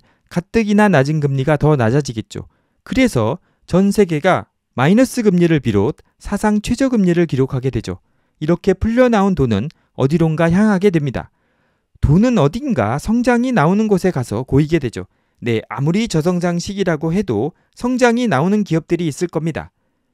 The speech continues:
마치 코로나 일구 사태 한복판에서 언택트 관련 기업들이 각광을 받은 것처럼요. 성장이 나타나지 않는 국면에서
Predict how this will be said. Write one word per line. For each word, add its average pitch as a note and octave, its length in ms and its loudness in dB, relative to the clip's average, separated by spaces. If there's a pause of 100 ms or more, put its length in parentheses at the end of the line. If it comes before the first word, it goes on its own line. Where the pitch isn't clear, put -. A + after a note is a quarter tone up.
(300)
마치 E3 520 0
코로나 B3 360 2
일구 A3+ 240 0
사태 C3+ 340 -2
한복판에서 D#3+ 1040 -2 (180)
언택트 C4 600 -2
관련 F#3 300 2
기업들이 C3+ 480 -2
각광을 C#3+ 500 -6
받은 C#3 260 -4
것처럼요. C3+ 540 -4 (400)
성장이 A3+ 480 2
나타나지 F3 560 0
않는 D#3 280 -2
국면에서 E3 680 2